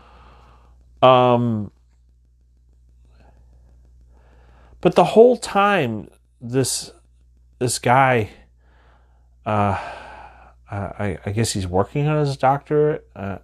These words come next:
I don't think he has it yet, but I'll just call him David. Um, he keeps referring to Doctor White as just White.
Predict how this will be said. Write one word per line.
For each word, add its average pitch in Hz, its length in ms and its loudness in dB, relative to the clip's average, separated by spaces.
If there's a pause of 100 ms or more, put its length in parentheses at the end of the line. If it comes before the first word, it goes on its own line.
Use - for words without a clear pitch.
(160)
I 92 60 -16
don't 101 240 -12
think 107 160 -12
he 90 100 -10
has 113 320 -4
it 80 120 -8
yet, 87 340 -4 (1000)
but 101 300 -2
I'll 110 120 2
just 113 220 -6
call 104 180 0
him 90 120 -6
David. 90 400 -4 (880)
Um, 120 680 2 (960)
he - 260 -2
keeps - 320 0
referring 156 420 2
to 135 100 0
Doctor 120 360 0
White 113 400 2
as 107 140 -8
just - 300 -6
White. 110 420 -2